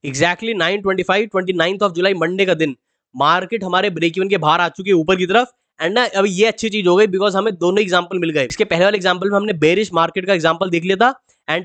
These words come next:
इस वीक के एग्जांपल में हमने बुलिश मार्केट का एग्जांपल देख लिया है। So अब यहाँ पे मार्केट ऊपर की तरफ ब्रेक इवन के बाहर आई है, तो हम यहाँ पे एडजस्टमेंट करेंगे।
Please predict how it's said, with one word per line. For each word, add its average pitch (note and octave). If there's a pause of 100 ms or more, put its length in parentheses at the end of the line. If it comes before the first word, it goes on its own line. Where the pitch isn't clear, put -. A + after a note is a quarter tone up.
(120)
इस A#3
वीक G3
के G#3+
एग्जांपल F3
में G#3+
हमने G3
बुलिश G3
मार्केट F3
का F3+
एग्जांपल D#3
देख C#3+
लिया B2+
है। G#2+ (440)
So -
अब G3+
यहाँ F3
पे G3
मार्केट F#3
ऊपर F#3
की G#3
तरफ G3+
ब्रेक E3
इवन F#3+
के F#3+
बाहर E3
आई F3
है, G3+
तो G3+
हम F3+
यहाँ E3
पे G#3
एडजस्टमेंट E3
करेंगे। B2+